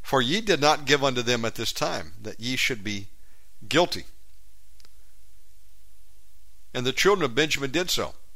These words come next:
and took them wives, so they basically kidnapped them.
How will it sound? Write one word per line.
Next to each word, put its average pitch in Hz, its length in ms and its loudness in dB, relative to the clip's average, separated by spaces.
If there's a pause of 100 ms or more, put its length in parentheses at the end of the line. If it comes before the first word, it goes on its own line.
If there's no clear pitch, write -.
(1600)
and 123 100 -4
took 170 200 6
them 156 180 4
wives, 151 280 8
so 123 100 2
they 113 80 -4
basically 139 400 2
kidnapped 131 340 0
them. - 80 -8